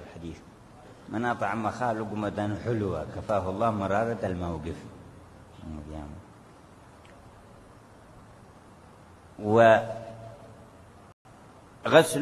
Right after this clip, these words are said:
اليدين ما حثنا عليه النبي صلى الله عليه وسلم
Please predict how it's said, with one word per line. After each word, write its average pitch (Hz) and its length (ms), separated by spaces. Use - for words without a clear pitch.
اليدين 135 680
ما 127 180
حثنا 123 440
عليه 107 300
النبي 113 220
صلى 113 180
الله 113 120
عليه 160 100
وسلم 185 220